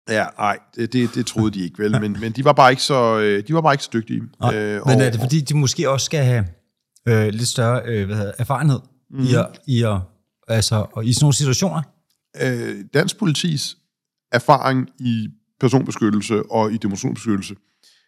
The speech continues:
Speaker 1: er jo blevet markant forbedret på grund af mig. De burde jo
Speaker 2: Ja.
Speaker 1: sende mig en, en check,
Speaker 2: Ja.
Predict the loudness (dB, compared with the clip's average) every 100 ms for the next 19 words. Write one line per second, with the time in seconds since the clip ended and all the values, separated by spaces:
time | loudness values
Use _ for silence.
0 | _ _ 2 2 2 -2 0 0 0 0
1 | -2 -2 -2 -6 -6 -4 -4 -6 _ _
2 | _ -4 2 4 6 4 4 4 2 -2
3 | -16 -20 _ -16 -4 -4 -4 -8 _ _
4 | _ -4